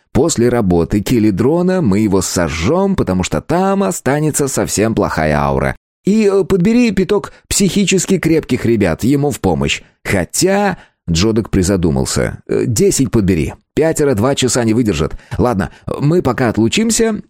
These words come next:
Келедрону оказывать всяческое содействие, чтобы он с этими придурками не вытворял".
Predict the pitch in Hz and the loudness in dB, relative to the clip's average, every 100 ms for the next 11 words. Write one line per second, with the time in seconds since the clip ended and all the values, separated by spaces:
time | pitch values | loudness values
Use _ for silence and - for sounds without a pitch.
0 | - 196 180 170 185 139 104 - 135 151 | -2 0 2 2 2 2 0 0 -2 0
1 | 127 113 107 - - 110 147 165 - 98 | 0 0 -2 -4 -4 0 0 0 0 -2
2 | - 90 76 82 107 185 196 196 - - | 0 0 0 0 0 0 2 0 -2 -10
3 | - 151 127 131 107 107 85 82 92 139 | -4 0 2 0 0 0 0 0 0 2
4 | 202 180 151 - 98 180 185 - 69 64 | 2 0 0 -2 0 2 0 -2 -2 -2
5 | 58 | -4